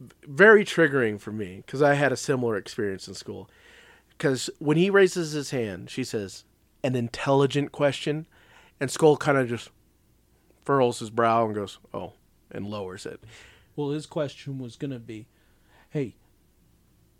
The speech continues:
Speaker 2: how does Ernie make money serving all that whipped
Speaker 1: <laughs>
Speaker 2: cream?"
Speaker 1: That's an intelligent question. <laughs> No, I, I
Speaker 2: And then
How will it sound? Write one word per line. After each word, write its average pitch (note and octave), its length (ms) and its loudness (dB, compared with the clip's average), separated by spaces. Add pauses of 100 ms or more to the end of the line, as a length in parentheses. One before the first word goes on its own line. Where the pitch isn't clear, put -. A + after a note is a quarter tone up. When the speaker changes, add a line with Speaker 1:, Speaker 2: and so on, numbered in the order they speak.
(760)
Speaker 2:
how C#4+ 180 -4
does - 180 -14
Ernie A3+ 240 -2
make E3 300 -4
money C#3+ 420 -4
serving C#3 400 -2
all C3+ 220 2
that C3 260 0
whipped - 200 -2
Speaker 1:
<laughs> - 0 -
Speaker 2:
cream?" C#3+ 420 0
Speaker 1:
That's C4+ 200 2
an F#3+ 80 4
intelligent D3 540 4
question. F3 460 4
<laughs> - 180 -6 (880)
No, A#2+ 60 -4
I, A2+ 260 2 (360)
I - 60 -16 (600)
Speaker 2:
And D#3+ 180 -8
then B2 240 -12